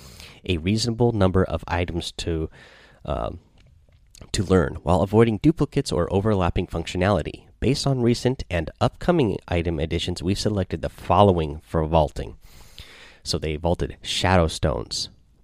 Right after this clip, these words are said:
Portafort, Chillers, Clinger, Double Barrel Shotgun, and the Shockwave Grenade. All these things I am actually fine with. Um, I would love s-, to still have the Clingers and the Shockwave Grenades,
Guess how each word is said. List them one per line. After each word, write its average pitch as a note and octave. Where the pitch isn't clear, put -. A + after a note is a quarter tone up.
Portafort, F#2+
Chillers, D2+
Clinger, F#2+
Double G2
Barrel G2
Shotgun, G2
and F#2
the D#2+
Shockwave E2+
Grenade. D#2+
All F#2+
these G2+
things G2+
I F2
am F2
actually -
fine F2
with. -
Um, C#2+
I G2
would F#2+
love F#2
s-, -
to F2+
still -
have F2+
the F2
Clingers G#2
and E2
the C#2+
Shockwave A2+
Grenades, A2